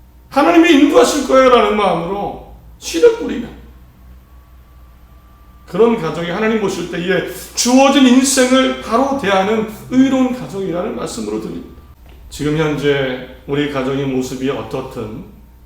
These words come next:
어떤 모습이든 정말 하나님 의지하고 함께 힘을 내서 나가는, 살아나가는 그런 가정 되시기 바랍니다. "하나님이 인도하실 거야. 하나님이 도와주실 거야."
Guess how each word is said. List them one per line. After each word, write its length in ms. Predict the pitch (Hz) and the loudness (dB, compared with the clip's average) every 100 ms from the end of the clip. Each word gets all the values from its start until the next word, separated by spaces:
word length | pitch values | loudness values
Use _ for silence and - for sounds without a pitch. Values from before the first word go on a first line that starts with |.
| - - - _ - - - - - | -20 -20 -20 _ -20 -20 -20 -20 -20
어떤 320 | 139 160 151 | -12 -8 -6
모습이든 800 | 131 - 131 120 117 110 151 196 - - - - - - - - - - - - - - - | -6 -8 -8 -8 -8 -10 -12 -16 -20 -20 -20 -20 -20 -20 -20 -20 -20 -20 -20 -20 -20 -20 -20
정말 340 | - 131 123 | -16 -8 -8
하나님 340 | 120 156 143 135 | -6 -8 -8 -6
의지하고 880 | 127 131 131 113 113 120 - - - | -8 -6 -8 -8 -10 -12 -14 -18 -18
함께 340 | 156 127 147 | -14 -12 -10
힘을 260 | 139 185 170 | -8 -6 -6
내서 240 | 143 - | -6 -8
나가는, 640 | 120 110 110 107 113 - - - - - - - - - | -12 -12 -14 -16 -18 -18 -20 -20 -20 -20 -20 -20 -20 -20
살아나가는 680 | - 254 233 - 104 107 107 | -14 -10 -10 -10 -14 -16 -14
그런 400 | 139 135 127 - | -10 -8 -8 -10
가정 400 | 117 117 120 117 | -12 -10 -10 -12
되시기 300 | 123 - 120 | -14 -14 -16
바랍니다. 420 | 113 107 110 - - - - - - - - - - | -16 -16 -20 -20 -20 -20 -20 -20 -20 -20 -20 -20 -20
"하나님이 440 | - 131 120 123 123 | -14 -10 -10 -10 -10
인도하실 460 | 127 123 - - | -8 -8 -12 -16
거야. 240 | 123 110 107 - - - - - - - - - - | -18 -18 -18 -20 -20 -20 -20 -20 -20 -20 -20 -20 -18
하나님이 400 | 139 117 117 110 | -14 -10 -10 -10
도와주실 520 | 131 131 123 - - | -10 -10 -12 -18 -20
거야." 120 | - | -20